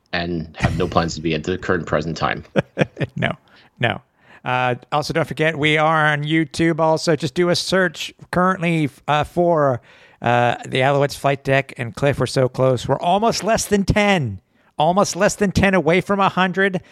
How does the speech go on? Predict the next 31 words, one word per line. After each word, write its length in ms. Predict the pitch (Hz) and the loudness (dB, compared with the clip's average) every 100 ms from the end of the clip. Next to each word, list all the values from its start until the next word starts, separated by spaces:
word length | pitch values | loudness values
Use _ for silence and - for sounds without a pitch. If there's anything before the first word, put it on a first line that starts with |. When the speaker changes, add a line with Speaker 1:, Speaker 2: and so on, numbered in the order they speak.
| - - - | -20 -20 -6
Speaker 2:
And 280 | 143 156 165 | 0 0 0
finally 720 | - - 156 180 190 190 190 | -8 -4 0 2 2 0 -2
being 240 | 165 139 131 | -2 -2 -2
able 340 | 147 170 151 | 0 0 0
to 100 | 120 | -4
give 320 | 98 139 156 | -2 0 0
away 760 | 135 110 123 135 139 143 147 151 _ _ _ | 0 -2 2 2 2 0 -4 -10 _ _ _
that 240 | - 90 - | -10 -10 -4
Delta 420 | 127 156 151 143 | 0 0 0 -4
jacket, 680 | 123 135 139 131 143 139 - _ _ - | -2 0 0 0 -6 -8 -14 _ _ -16
which, 200 | 113 107 | -12 -10
as 140 | 92 | -8
I 20 | |
mentioned 280 | 107 113 127 | -8 -8 -4
last 240 | 131 131 | -2 -2
week, 280 | 131 131 135 | -2 -2 -2
you 120 | 113 | 0
are 120 | 104 98 | 0 0
still 440 | - - 139 151 | -4 -4 0 0
eyeing. 580 | 151 143 143 139 139 143 _ _ - - | 2 2 2 0 -4 -10 _ _ -20 -8
Wash 320 | 123 139 - | 0 0 2
your 80 | 139 | 0
hands, 240 | 117 101 | 0 -2
Cliff. 220 | - 92 90 - | -8 -8 -8 -2
Wash 240 | 107 101 | 0 0
your 80 | 104 | -2
hands. 200 | 98 95 | -2 -2
Your 80 | 95 | -2
hands 160 | 104 | -2
are 60 | 95 | -2
disgusting. 460 | 90 - 87 - | -4 -2 -4 -4